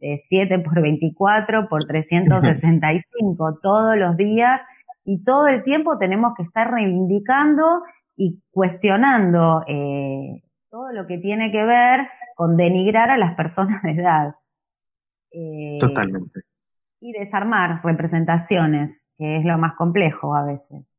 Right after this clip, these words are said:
Speaker 2: Para cerrar, quisiera que de pronto nos contaras también un poco cómo podemos brindar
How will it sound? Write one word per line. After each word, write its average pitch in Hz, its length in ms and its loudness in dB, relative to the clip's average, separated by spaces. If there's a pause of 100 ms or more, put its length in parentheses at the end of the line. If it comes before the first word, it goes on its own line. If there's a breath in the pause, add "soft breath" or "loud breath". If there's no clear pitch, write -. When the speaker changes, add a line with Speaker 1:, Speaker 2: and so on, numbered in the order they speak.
(1500 loud breath)
Speaker 2:
Para 160 320 4
cerrar, 139 720 2
quisiera 127 560 -2
que 151 340 4
de 123 120 4
pronto 107 360 -6
nos 135 160 0
contaras 120 480 -2
también 117 380 -2
un 120 120 -4
poco 131 460 0 (300 loud breath)
cómo 160 320 6
podemos 131 500 2
brindar 113 800 2